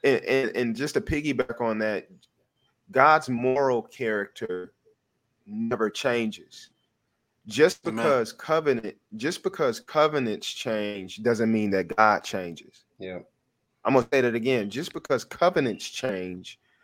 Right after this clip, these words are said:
Speaker 1: does not mean that God changes, because I often hear the argument that, "Well, y'all saying we don't got to keep the covenant no more." And, and they'll, I,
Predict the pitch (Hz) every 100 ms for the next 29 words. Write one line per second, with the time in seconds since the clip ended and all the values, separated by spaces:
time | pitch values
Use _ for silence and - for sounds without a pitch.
0 | _ _ 104 107 127 127 131 120 113 117
1 | 104 95 110 127 135 113 - 110 98 107
2 | - 113 117 120 143 123 120 123 113 120
3 | 107 92 113 127 123 117 110 92 110 107
4 | - - - _ _ _ 117 127 127 123
5 | 127 _ _ - 113 151 147 131 139 135
6 | 131 131 127 - 156 120 165 185 156 135
7 | 131 131 123 120 92 110 98 107 117 117
8 | 110 - _ - 110